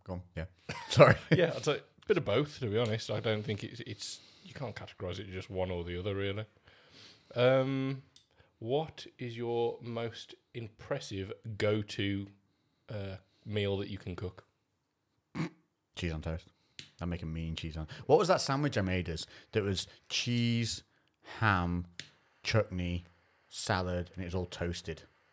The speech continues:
Speaker 1: Something like that. Manwiches. I make good manwiches.
Speaker 2: You do.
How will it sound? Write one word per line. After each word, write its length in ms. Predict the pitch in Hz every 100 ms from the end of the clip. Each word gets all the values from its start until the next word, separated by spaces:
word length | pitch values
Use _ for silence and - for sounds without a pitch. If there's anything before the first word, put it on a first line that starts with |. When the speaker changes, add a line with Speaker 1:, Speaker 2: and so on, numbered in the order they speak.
| _ _ _ _ _ _ _ _ _ _ _ _
Speaker 1:
Something 400 | - - 120 135
like 160 | 123 98
that. 140 | 98
Manwiches. 720 | 107 110 107 90 - 78 - - -
I 100 | 104
make 220 | 131 104
good 180 | 117 101
manwiches. 640 | 90 90 85 - 78 - - _ _ _ _ _ _ _ _ _ _ _ _ -
Speaker 2:
You 100 | -
do. 180 | 95 98